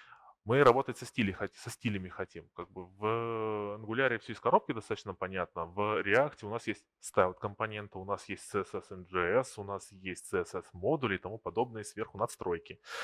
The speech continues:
Соответственно, вариантов, плюс если мы берем тот же самый Redux, у нас очень много внутри еще вспомогательных middleware, которые достаточно сильно отличаются. То есть мы можем использовать, э, с Redux вместе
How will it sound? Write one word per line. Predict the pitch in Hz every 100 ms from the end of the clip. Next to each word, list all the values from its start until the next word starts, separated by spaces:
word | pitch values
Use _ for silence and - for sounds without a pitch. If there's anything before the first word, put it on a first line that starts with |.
| -
Соответственно, | 120 135 - 123 - - -
вариантов, | 120 147 127 117 -
плюс | - 143 -
если | -
мы | 127
берем | 131 120
тот | 123
же |
самый | 117 120 110
Redux, | 117 185 202 - - - -
у | 117
нас | 135 - -
очень | 147 -
много | 107 113 135 117 113 107 101 95 95 87 73 -
внутри | 107 98 104 - 135
еще | 117 -
вспомогательных | 104 - 113 117 113 107 101 -
middleware, | 110 104 127 175
которые | 101 - 131 117 -
достаточно | 123 - 131 110
сильно | - 127 113
отличаются. | - 107 104 87 -
То | -
есть | 90
мы | 107
можем | 107 110 107
использовать, | - 120 107 104 101 - - - - -
э, | 107
с | -
Redux | 110 110 - 104
вместе | 98 107 - - 95